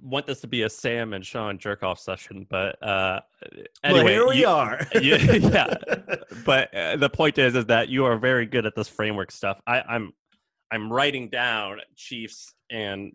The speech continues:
Speaker 1: priests and thieves, and I'm gonna apply this. Um, you've done that a couple
Speaker 2: <laughs>
Speaker 1: times. You did this another time. What was it? I forget when it was, but I was like, "Oh my God, yes, he's right. I'm gonna do that." So good job with that. Keep doing that.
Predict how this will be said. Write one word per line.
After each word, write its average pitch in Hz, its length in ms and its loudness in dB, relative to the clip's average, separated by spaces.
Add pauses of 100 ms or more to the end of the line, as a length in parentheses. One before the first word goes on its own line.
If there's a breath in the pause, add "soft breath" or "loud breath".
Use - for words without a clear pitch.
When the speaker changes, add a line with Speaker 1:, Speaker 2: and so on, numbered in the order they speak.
Speaker 1:
priests 107 360 -6
and 95 200 -8
thieves, 101 320 -6
and 98 100 -4
I'm 98 80 -4
gonna 95 220 -4
apply 98 360 -2
this. 90 320 -16 (180)
Um, 92 300 -16 (180)
you've 131 140 -4
done 165 120 -6
that 160 100 -2
a 123 40 -8
couple 120 240 -10
Speaker 2:
<laughs> - 120 -20
Speaker 1:
times. 98 220 -14 (100)
You 117 140 -14
did 165 120 -10
this - 140 -16
another 113 280 -10 (260)
time. 95 280 -18 (920)
What 156 240 -14
was 104 280 -8
it? 98 140 -6 (840 loud breath)
I 113 100 -12
forget 131 320 -8
when 113 160 -8
it - 100 -12
was, 101 440 -2
but 104 80 -6
I - 20 -4
was 95 80 -8
like, 95 220 -12
"Oh 107 140 -2
my 98 140 -4
God, 92 300 -4
yes, 90 240 -4
he's 92 180 -12
right. 90 260 -2
I'm 98 80 -6
gonna 92 120 -8
do 87 180 -6
that." 90 280 -4
So 104 340 2 (240)
good 135 160 2
job 127 260 4
with 104 140 0
that. 92 220 0
Keep - 160 -10
doing 101 240 -2
that. 87 160 -6